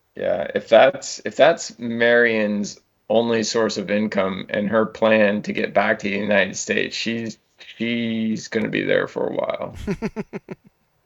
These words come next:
Speaker 2: Uh, one of the thi-, and, uh, you know, I, I, again, I'm not really planning on, on doing, like, a chronological walkthrough of the movie.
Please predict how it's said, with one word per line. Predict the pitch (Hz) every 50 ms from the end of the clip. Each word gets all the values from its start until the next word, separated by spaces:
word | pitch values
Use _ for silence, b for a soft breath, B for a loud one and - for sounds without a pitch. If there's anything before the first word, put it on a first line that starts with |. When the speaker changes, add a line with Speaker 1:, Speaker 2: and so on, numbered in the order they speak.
| _ B B B B B B B B B B _ _ _ -
Speaker 2:
Uh, | 113 127 131 131 131 117 - b b b b b b
one | - 123 151 180
of | 190 180
the | 165 185
thi-, | - 147 143 - -
and, | 139 139 143 -
uh, | 131
you | 127 127
know, | 135 131
I, | 131 131 - -
I, | 92 110 - -
again, | - 151 151 151 127
I'm | 110 143 170
not | 196 240 262 208
really | 202 196 170
planning | - 139 143 139 131
on, | 113 95 113 110 107 101 85 - -
on | 95 104 101 98 92 90 82 b b b b b b 82
doing, | 101 120 120
like, | 104 98
a | 98
chronological | - - 110 104 101 95 92 95 92 104 - 92 87 87 90 - -
walkthrough | 95 87 90 87 - - 98 95 90
of | 85
the | 90
movie. | 87 92 90 85 80 78 -